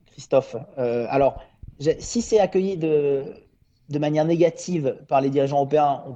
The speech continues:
pourrait qualifier ça de vœu pieux. Bah oui, effectivement, euh, on souhaite tous qu'il y ait, euh, euh, des tests pour tout le monde,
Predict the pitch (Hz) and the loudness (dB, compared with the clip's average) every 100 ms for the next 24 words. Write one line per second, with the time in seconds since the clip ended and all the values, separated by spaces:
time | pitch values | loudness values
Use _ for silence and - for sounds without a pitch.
0 | - 131 131 135 127 - 139 123 123 127 | -10 -4 0 0 0 -2 0 0 0 -2
1 | - 180 127 156 147 117 123 127 156 135 | 2 2 2 0 -2 -6 -8 -2 -2 -2
2 | 107 107 _ _ - - 127 - 202 190 | -6 -12 _ _ -14 -4 -4 -2 -2 -2
3 | - 135 127 139 131 113 - _ _ - | -2 0 2 4 4 2 -2 _ _ -8
4 | 120 117 107 107 123 - - 139 123 123 | -2 -2 -4 -8 -14 -16 -16 -4 0 4
5 | 156 - 131 131 - 139 156 | 4 2 -6 -6 -4 -2 0